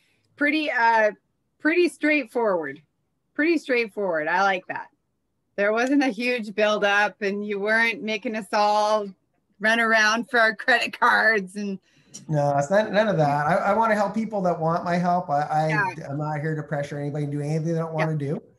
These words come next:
Speaker 2: And, you know, and, and, and also I do want, I wanna make,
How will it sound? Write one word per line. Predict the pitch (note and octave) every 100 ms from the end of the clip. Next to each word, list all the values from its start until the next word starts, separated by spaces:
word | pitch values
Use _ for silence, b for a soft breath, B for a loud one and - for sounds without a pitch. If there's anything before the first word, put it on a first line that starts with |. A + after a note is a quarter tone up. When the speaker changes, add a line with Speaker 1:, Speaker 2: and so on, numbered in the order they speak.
| b b b -
Speaker 2:
And, | C#3+ C#3+ C#3+ C#3 b b -
you |
know, | E3 E3
and, | F3 F3
and, | F#3 -
and | G#3
also | A#3 A#3
I | G#3
do |
want, | G#3+ A3
I | F#3+
wanna | G#3 F#3+
make, | F#3